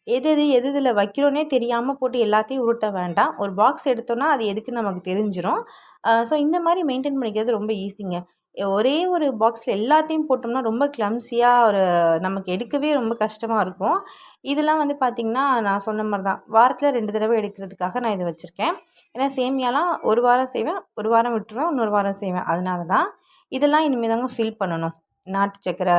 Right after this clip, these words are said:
டீ தூள் இதெல்லாம் எடுத்து ஃபில் பண்ணி வைக்கணும். அ, இந்த, அ, குட்டி குட்டி ஐட்டம்ஸுமே ஒரு பாக்ஸ்ல போட்டுருவேன். இந்த ட்ரிபிள் கண்டெய்னர்ல வந்து பார்த்தீங்கன்னா,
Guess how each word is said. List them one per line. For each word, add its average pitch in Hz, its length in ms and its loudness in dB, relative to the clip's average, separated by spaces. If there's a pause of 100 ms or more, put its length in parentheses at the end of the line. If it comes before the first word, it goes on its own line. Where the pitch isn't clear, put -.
டீ 190 200 -6
தூள் 196 260 -6
இதெல்லாம் 185 300 -2
எடுத்து 185 220 -8
ஃபில் 208 240 -8
பண்ணி 185 160 -8
வைக்கணும். 180 420 -2 (500)
அ, 226 80 4 (120)
இந்த, 277 220 0 (680)
அ, - 140 0 (160)
குட்டி 277 220 -8
குட்டி 277 200 0
ஐட்டம்ஸுமே 226 540 0
ஒரு 294 140 2
பாக்ஸ்ல 196 340 0
போட்டுருவேன். 170 520 -8
இந்த 208 240 -4
ட்ரிபிள் 240 340 -4
கண்டெய்னர்ல 208 500 -4
வந்து 175 320 -10
பார்த்தீங்கன்னா, 185 520 -4